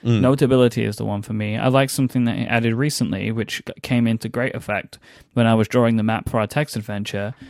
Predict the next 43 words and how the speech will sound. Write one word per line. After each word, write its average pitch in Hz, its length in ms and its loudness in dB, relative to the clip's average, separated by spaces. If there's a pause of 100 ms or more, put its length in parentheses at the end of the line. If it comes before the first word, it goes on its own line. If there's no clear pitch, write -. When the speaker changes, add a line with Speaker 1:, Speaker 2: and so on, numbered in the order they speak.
(160)
Speaker 2:
was 123 140 -4
it 120 100 -4
can 95 80 6
Speaker 1:
Yes. - 160 2
Speaker 2:
automatically 131 720 4
recognize 113 840 0 (100)
shapes. - 540 -2 (180)
So 120 160 -2
I 127 140 2
could 127 160 -4
draw 135 320 6
a 120 60 2
crude 127 340 -2
square, 131 480 2
just - 160 -6
hold, 131 400 4
so, - 120 -2
like, 113 180 0
when 120 120 4
I 120 80 6
finish 135 440 4
the 113 100 -4
square, 110 560 2 (260)
just - 160 -6
hold 120 320 4
for 160 140 2
a 160 40 6
second 190 540 2
and 120 100 -2
it - 80 -10
would 113 120 -4
just 113 180 -8
pop 127 240 -2
into 107 240 -2
a 101 60 0
shape - 320 -4
for 65 180 -10
me. - 180 -12 (280)
So - 120 0
that 127 160 4
was 120 120 -4
very 107 260 0
useful. 120 420 -4